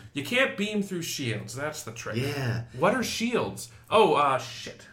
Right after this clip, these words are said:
Speaker 1: Now we need to, now we need to invent shields."
Speaker 2: <laughs> But that had, you know, that, and that has, so if nothing else, this episode gave us the mind meld,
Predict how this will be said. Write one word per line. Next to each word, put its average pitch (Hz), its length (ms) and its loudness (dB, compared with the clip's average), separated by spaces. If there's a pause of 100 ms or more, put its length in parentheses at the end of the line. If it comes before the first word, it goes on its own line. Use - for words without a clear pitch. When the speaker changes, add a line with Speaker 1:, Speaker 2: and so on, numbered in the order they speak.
(140)
Speaker 1:
Now 127 140 -8
we - 60 0
need 120 120 0
to, 127 120 2
now 214 240 8
we 240 60 6
need 214 120 4
to 185 100 6
invent 160 260 2
shields." - 480 -6
Speaker 2:
<laughs> - 320 -2
But 185 640 6
that 202 140 8
had, 185 220 2
you 143 60 4
know, 135 60 0
that, 139 160 0
and 131 120 -4
that 127 140 0
has, 117 500 0 (280)
so 165 140 2
if 185 120 2
nothing 220 280 6
else, - 440 -2 (200)
this 135 140 -4
episode 117 380 0
gave 107 180 0
us 98 100 -6
the 107 100 -4
mind 127 360 2
meld, 127 420 -2